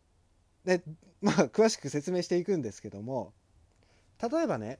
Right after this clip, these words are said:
えー、三十歳の人間いるとするじゃないですか。ね、一年の長さって三十分の一じゃないですか。ね、三十歳年を取ってるんで、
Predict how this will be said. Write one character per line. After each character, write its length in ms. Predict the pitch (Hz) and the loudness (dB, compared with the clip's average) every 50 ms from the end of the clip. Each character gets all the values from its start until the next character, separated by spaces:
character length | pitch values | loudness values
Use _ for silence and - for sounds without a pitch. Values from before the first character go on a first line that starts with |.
| _ - | _ -6
え 800 | 143 147 147 147 147 151 147 151 151 147 147 147 147 147 147 147 | -4 -2 0 0 2 0 0 0 0 -2 -2 -2 -2 -2 -2 -4
ー、 20 | |
三 240 | 143 - 269 302 330 | -4 -4 -4 -2 -2
十 100 | 311 370 | -2 -2
歳 220 | 339 - - 208 147 | -2 -2 -2 -4 -4
の 80 | 123 | -4
人 240 | 113 127 135 135 131 | -6 -6 -6 -4 -4
間 240 | 127 123 127 117 117 - _ _ _ - | -4 -4 -4 -6 -10 -14 _ _ _ -2
い 80 | 175 | -2
る 80 | 185 185 | -2 -2
と 100 | - 147 | -2 -6
す 120 | - 151 | -6 -8
る 40 | 143 | -8
じ 60 | 131 | -6
ゃ 60 | 123 | -6
な 60 | 110 107 | -8 -8
い 20 | |
で 60 | 107 | -12
す 60 | - | -10
か。 200 | - 123 117 101 - _ _ _ _ _ _ _ _ _ _ _ _ - - - | -6 -6 -6 -6 -8 _ _ _ _ _ _ _ _ _ _ _ _ -20 -8 -6
ね、 240 | 185 220 226 220 _ _ _ _ _ _ _ _ _ - | -4 -4 -4 -6 _ _ _ _ _ _ _ _ _ -4
一 260 | 226 202 - - 349 | -2 -2 2 2 4
年 200 | 370 320 226 170 | 4 4 2 0
の 80 | 147 | -2
長 200 | 139 151 156 143 | -2 -2 -2 -2
さ 140 | 131 - 113 | -4 -4 -8
っ 40 | 101 | -12
て 360 | - _ - 147 135 107 - | -10 _ -4 -4 -4 -4 -6
三 380 | - - - - 262 294 311 294 | -10 -4 0 0 2 4 2 2
十 180 | 254 302 294 | 2 2 0
分 160 | 269 254 262 254 | 0 0 -2 -2
の 120 | 233 208 | -2 -2
一 180 | 202 - - 208 | -4 -2 -2 -2
じ 40 | |
ゃ 60 | 170 127 | -2 -2
な 80 | 104 | -4
い 40 | 90 | -8
で 40 | 90 | -12
す 100 | - - | -16 -18
か。 140 | - 80 - _ _ _ _ _ _ _ _ _ _ _ _ _ _ _ _ _ _ _ _ _ _ _ _ _ _ _ _ _ _ _ _ _ | -20 -20 -20 _ _ _ _ _ _ _ _ _ _ _ _ _ _ _ _ _ _ _ _ _ _ _ _ _ _ _ _ _ _ _ _ _
ね、 200 | 190 202 165 131 - | -4 -4 -4 -4 -2
三 220 | - 220 220 226 | 0 0 2 2
十 100 | 214 247 | 0 -2
歳 180 | - - 143 - | -2 -2 -4 -4
年 220 | - 151 - 165 | -4 -4 -4 -4
を 40 | 143 | -4
取 140 | - 135 - | -4 -6 -8
っ 20 | |
て 60 | - | -8
る 80 | 104 101 | -10 -10
ん 80 | 95 | -10
で、 180 | 95 98 95 - | -10 -10 -10 -12